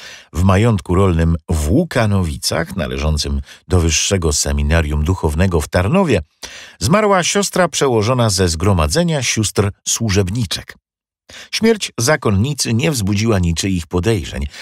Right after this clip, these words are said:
W akcie zgonu zapisano, że śmierć nastąpiła na skutek niewydolności krążeniowej podczas ostrej choroby żołądka. Dopiero na wniosek rodziny milicja zainteresowała się sprawą. Po wszczęciu postępowania przeprowadzono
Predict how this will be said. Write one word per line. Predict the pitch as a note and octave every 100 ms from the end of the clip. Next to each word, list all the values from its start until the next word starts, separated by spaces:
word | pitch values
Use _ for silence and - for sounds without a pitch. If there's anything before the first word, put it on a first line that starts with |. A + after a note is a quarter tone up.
| - -
W | -
akcie | G#3 F#3+ F#3
zgonu | C#3 D#3+ D#3 D3
zapisano, | B2 A#2 G#2 - A#2 G2
że | F2+
śmierć | D#2 A#2+ C3 A#2+ -
nastąpiła | E2 D#2 E2 D#2 F#2+ D#2+
na | D2+
skutek | - F2 F#2 D#2+ - - -
niewydolności | F2 E3+ D3 B2+ F2+ E2+ E2+ A2 - D#2
krążeniowej | C#2+ G2+ F2 C#2 C2+ G#2+ C#3 F#3+ F#3+
podczas | C3 A2 - F#2+ - - _ -
ostrej | F3+ - D3+ C3+
choroby | G2 F2+ F#2 G#2
żołądka. | G2 A2+ C3 E2 - D2 - _ _ _ - - -
Dopiero | E3 A3 G#3+
na | G3 F3
wniosek | F3 E3+ F3 E3
rodziny | E3+ D#3 G#2+ F2
milicja | A2 C#3+ C#3+ B2+ A2+
zainteresowała | F2+ B2+ A#2 G2 F#2 E2+ E2 E2 D#2
się | D2 E2
sprawą. | - D2+ C2+ C#2 D2 - - - -
Po | A2 G2
wszczęciu | - A2 G2 F2+
postępowania | D#2 F2 - D#2+ E2 D#2 A#2 D#3+ F#3 - - -
przeprowadzono | - F3+ D3 A2+ G#2 A2+ G2+ F#2